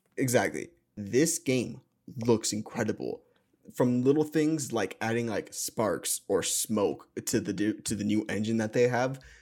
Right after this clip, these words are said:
to big things, like including twenty-four planets. They've redone the U I. You now have skill trees when you level up your, your characters and stuff.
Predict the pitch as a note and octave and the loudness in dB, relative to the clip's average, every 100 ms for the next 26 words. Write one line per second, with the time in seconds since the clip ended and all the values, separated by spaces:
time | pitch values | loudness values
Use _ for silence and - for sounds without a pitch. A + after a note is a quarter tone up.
0 | _ _ A2+ F#2+ - A2+ A2 G#2 C#2 - | _ _ -2 0 4 4 2 -6 -6 -6
1 | - G2+ - G#2+ - A#2 A2 G2+ - A2+ | -2 -2 -2 -6 -2 -2 -2 -4 -4 -2
2 | A#2+ A#2+ - G#2+ G#2+ - F#2 D#2+ A#2 C3 | -2 -2 2 2 2 -4 -4 -2 0 0
3 | - - - - _ G#2+ G#2 F#2 G2 A#2 | 0 0 -6 -20 _ 0 0 -2 0 4
4 | C3+ B2+ A#2 G#2+ G#2+ G#2+ F#2+ D#2 C#2+ - | 6 4 2 2 2 0 0 -2 -4 -6
5 | G2+ G#2+ G2+ A2 A#2+ G#2 - C3 A2+ A2 | -2 0 2 0 0 0 0 0 0 -2
6 | A2 G2+ G#2 G2+ G2 F2+ F2+ F#2+ G2 - | -4 -4 -4 -4 -4 -6 -6 -4 -4 -6
7 | E2+ F#2+ D#2+ - F#2 G2+ - A2 F#2 - | -4 -4 -4 -6 -6 -6 -2 -2 -2 -6
8 | E2 - D2 - - - | -6 -6 -8 -8 -8 -8